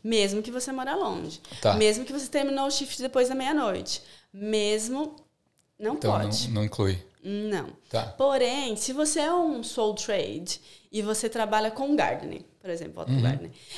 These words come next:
Speaker 1: é, e você tem que ter um carro com as suas ferramentas. Então, você preci-, se, e você sai da sua casa com o seu carro e todas as suas ferramentas e vai prestar o seu serviço.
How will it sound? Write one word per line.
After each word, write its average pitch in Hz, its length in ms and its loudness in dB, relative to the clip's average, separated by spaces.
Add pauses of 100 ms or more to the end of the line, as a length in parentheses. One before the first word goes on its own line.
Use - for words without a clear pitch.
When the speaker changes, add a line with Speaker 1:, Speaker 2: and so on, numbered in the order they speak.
(120)
Speaker 1:
é, 202 480 8
e 220 60 2
você 226 180 -2
tem 254 180 2
que 247 60 -10
ter 285 120 2
um 285 100 0
carro 262 560 2
com 269 140 -2
as 254 80 2
suas 277 180 0
ferramentas. 277 880 0 (1080)
Então, 190 100 -10
você 220 140 -2
preci-, 233 440 -2
se, - 160 -4
e 247 140 0
você 233 380 0
sai 247 400 2
da 453 80 4
sua 381 180 -2
casa 220 500 -4 (1080)
com 269 200 2
o 381 40 2
seu 359 180 -2
carro 240 220 0
e 220 40 0
todas 247 180 2
as 262 40 -2
suas 262 160 -2
ferramentas 247 480 -2
e 339 80 2
vai 208 300 4
prestar 220 260 -4
o 185 60 -2
seu 185 120 -6
serviço. - 640 -8